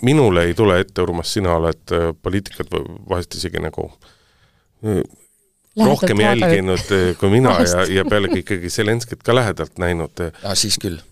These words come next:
Speaker 1: Et minul ei tule pähe ühtegi, äh, endist erakonna esimeest, kes oleks vahetanud, äh, erakonda.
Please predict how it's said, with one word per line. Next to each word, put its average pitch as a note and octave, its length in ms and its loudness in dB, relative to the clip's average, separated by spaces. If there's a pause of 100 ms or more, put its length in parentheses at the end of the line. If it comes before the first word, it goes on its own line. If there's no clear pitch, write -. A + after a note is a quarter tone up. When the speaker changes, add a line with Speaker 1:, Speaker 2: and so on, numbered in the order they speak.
Speaker 1:
Et G#2+ 220 4
minul B2+ 380 4
ei F#2+ 400 0
tule B2+ 440 2
pähe A2+ 460 0 (120)
ühtegi, E2+ 1040 -4
äh, E2+ 320 0 (720)
endist A#2+ 480 0
erakonna F2+ 360 0
esimeest, F2 440 -4
kes E2 160 -6
oleks F#2 440 -2
vahetanud, D#2+ 680 -4 (100)
äh, D#2+ 680 -4
erakonda. D#2 460 -8